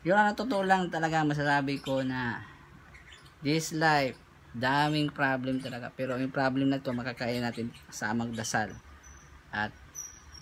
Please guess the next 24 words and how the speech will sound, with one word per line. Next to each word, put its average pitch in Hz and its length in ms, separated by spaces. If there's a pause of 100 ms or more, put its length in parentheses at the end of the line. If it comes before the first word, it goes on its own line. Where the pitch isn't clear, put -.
(160)
sipag 123 480
at 107 160
sa - 240
pag-isip. 107 400
So, 127 160
like, 143 240
subscribe, 151 400
comment, 139 220
share. 139 340
Love, 131 160
peace, 151 240
love 120 160
you 127 160
all. 120 160
Salamat 131 480
po. 104 160 (320)
Salamat 143 240
sa 160 160
papanood. 175 560 (640)
At 196 320 (1700)
ito - 160
ang 135 160
mga 135 160
secret 110 400